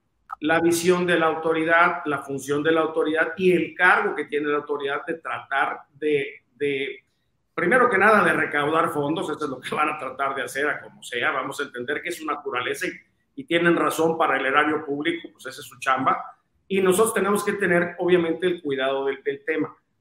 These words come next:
Si en la escritura pública yo señalo que no se utilizó un asesor inmobiliario, en ese momento no me aplica la norma, porque dice venta al público. Al no, al no, al no contratar un asesor inmobiliario y que lo declare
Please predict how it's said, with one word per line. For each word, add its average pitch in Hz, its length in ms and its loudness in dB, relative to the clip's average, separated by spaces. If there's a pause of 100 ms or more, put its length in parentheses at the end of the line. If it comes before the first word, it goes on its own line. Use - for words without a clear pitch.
Si 202 160 0
en 196 120 4
la 190 80 2
escritura 190 580 2
pública 190 460 0
yo 175 160 2
señalo 170 500 2
que 139 140 -6
no 165 280 0
se 175 140 -4
utilizó 147 800 -2
un 156 220 0
asesor 151 400 -2
inmobiliario, 143 680 0
en 208 80 -4
ese 247 220 -4
momento 226 420 -4
no 220 120 -2
me 220 120 0
aplica 214 320 -4
la 196 120 0
norma, 214 360 -8 (540)
porque 185 260 0
dice 214 340 4
venta 220 360 6
al 202 160 2
público. 190 460 2
Al 165 80 6
no, 208 200 2
al 208 160 2
no, 294 240 2
al 208 240 0
no 262 260 -4
contratar 196 520 0
un 190 80 -2
asesor 185 360 0
inmobiliario 156 640 0
y 143 120 -14
que 151 120 -2
lo 139 140 -2
declare 151 520 2